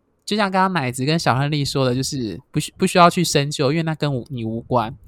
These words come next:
那所以我们接下来讨论的问题是说，如果这个关系互动已经到见过两三次面了，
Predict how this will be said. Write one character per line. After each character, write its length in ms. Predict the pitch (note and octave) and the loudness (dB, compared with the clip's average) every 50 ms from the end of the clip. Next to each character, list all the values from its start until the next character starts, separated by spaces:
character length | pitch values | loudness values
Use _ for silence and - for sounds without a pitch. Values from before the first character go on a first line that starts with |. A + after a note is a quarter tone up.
| - - - - | -20 -20 -8 2
那 120 | - D4+ | 4 4
所 120 | D4+ D#4 D#4 | 4 6 4
以 40 | |
我 40 | A#3+ | 4
们 80 | F3 D#3 D3 | 2 0 0
接 160 | - A3+ A#3 | 0 0 4
下 160 | - A#3 A3 | 6 8 8
来 40 | G#3+ G#3 | 8 6
讨 240 | - - D3 C3 | 4 2 2 0
论 200 | C3+ E3 G3+ G#3+ | 2 0 -2 -2
的 140 | F#3 E3+ D3 | 0 0 0
问 300 | D#3 F3 G#3+ G#3 F#3 F3 | 0 4 4 2 2 2
题 180 | - D#3 C#3 B2+ | -4 -4 -4 -2
是 180 | C3+ - F3 | 0 0 0
说， 320 | D#3 - - - D3 D3+ - - - - - - | -2 0 4 4 4 4 4 0 -16 -18 -12 -2
如 160 | - F#3+ A#3+ D4+ | 4 4 6 8
果 200 | - D4+ A3 E3+ | 10 10 10 10
这 140 | - B3+ | 8 4
个 140 | A#3+ G#3+ F3+ | 4 4 4
关 260 | - - G3+ G3 G#3 | 6 6 6 6 6
系 180 | G#3+ - - G#3 | 4 2 0 0
互 240 | G3 - A3+ G3 F3+ | 2 4 4 2 4
动 240 | - G3 F#3 D#3 C3+ | 4 4 2 4 2
已 80 | C3+ | -2
经 240 | C3+ - - G3 G#3+ G#3+ | -4 -4 -4 -6 -6 0
到 200 | - A#3 G#3+ F#3 | 4 4 4 4
见 300 | - - - A3 G3 F#3+ | 4 0 -2 -2 -2 -2
过 180 | F#3 G3+ F#3+ | 0 2 2
两 240 | D#3+ C#3 C3+ A#2 A#2 | 2 2 2 -2 -2
三 300 | B2 - - F#3 F#3 F#3+ | -4 -2 0 0 0 0
次 260 | F#3 - - G3+ F#3 | -2 -4 -2 -2 -2
面 380 | E3 E3+ F#3+ G3 F3+ C#3+ B2+ A2+ | -2 -2 0 0 0 -2 -2 -4
了， 240 | A2+ A2+ F#2+ E2+ | -8 -8 -8 -8